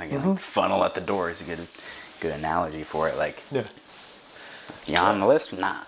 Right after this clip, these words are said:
Speaker 1: <laughs>
Speaker 2: Yeah. Well,
Speaker 1: So.
Speaker 2: I mean, you know, I have that, I have that painting at the, at the top of the steps of the dojo with that Chinese demon.
Speaker 1: Mm-hmm.
Speaker 2: You know what he does? He's a, um, he, he guards things.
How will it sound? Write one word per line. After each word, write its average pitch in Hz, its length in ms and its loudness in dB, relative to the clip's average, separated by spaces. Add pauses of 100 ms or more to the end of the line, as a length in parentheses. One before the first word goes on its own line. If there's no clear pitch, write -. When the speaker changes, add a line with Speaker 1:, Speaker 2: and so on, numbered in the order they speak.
Speaker 1:
<laughs> - 120 -8
Speaker 2:
Yeah. 190 460 2 (800)
Well, - 160 -2
Speaker 1:
So. 69 220 -4 (340)
Speaker 2:
I 139 40 -4
mean, 156 160 2
you 185 80 0
know, 160 140 4
I 123 80 -2
have 135 200 2
that, 120 320 2
I 135 40 -6
have 135 80 -4
that 117 220 -2
painting 135 360 -4
at 113 100 -12
the, 123 100 -14 (260)
at 117 100 -14
the 113 80 -18 (160)
top 127 240 -4
of 110 60 -4
the 110 80 -6
steps - 400 -4
of 120 60 -6
the 110 60 -6
dojo 131 420 0
with 127 100 -4
that 117 240 -6
Chinese 135 420 4
demon. 151 540 0
Speaker 1:
Mm-hmm. 143 320 8 (540)
Speaker 2:
You 147 80 2
know 160 60 6
what 143 100 2
he 135 60 0
does? - 560 6 (760)
He's 135 220 2
a, 123 160 8
um, 110 300 4 (300)
he, - 160 -12 (200)
he 127 140 -4 (100)
guards 120 500 6
things. - 640 -6